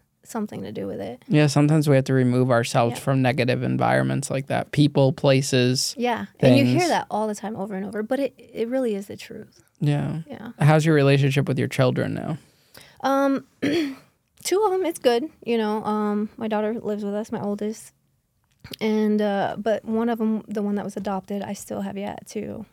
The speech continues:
Speaker 1: talk to or see. So, you know, we're hoping something happens soon.
Speaker 2: Have you had conversations with your oldest daughter about your past, what you've been through?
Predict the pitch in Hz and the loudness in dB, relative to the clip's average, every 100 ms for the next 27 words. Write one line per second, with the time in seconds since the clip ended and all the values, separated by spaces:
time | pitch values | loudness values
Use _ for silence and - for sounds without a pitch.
0 | _ _ - - - - - - - 202 | _ _ -18 -16 -14 -12 -12 -10 -10 -10
1 | - 190 208 - - - 226 _ _ _ | -10 -12 -12 -12 -12 -12 -14 _ _ _
2 | - - 247 _ _ _ 240 240 233 233 | -14 -12 -12 _ _ _ -4 -2 -4 -6
3 | - _ - 220 214 208 - 233 226 - | -8 _ -8 -8 -6 -8 -10 -10 -12 -10
4 | 226 247 247 _ _ 156 151 147 139 131 | -12 -10 -12 _ _ 2 6 8 6 4
5 | 139 135 135 - 123 135 123 123 - 113 | 4 2 2 2 2 4 2 2 0 2
6 | 117 123 123 131 127 127 120 113 107 131 | 2 2 2 2 4 4 4 2 2 2
7 | 123 - 120 117 131 151 131 131 127 117 | 0 2 2 2 0 -2 -2 0 0 0
8 | 123 127 127 143 | 0 2 2 2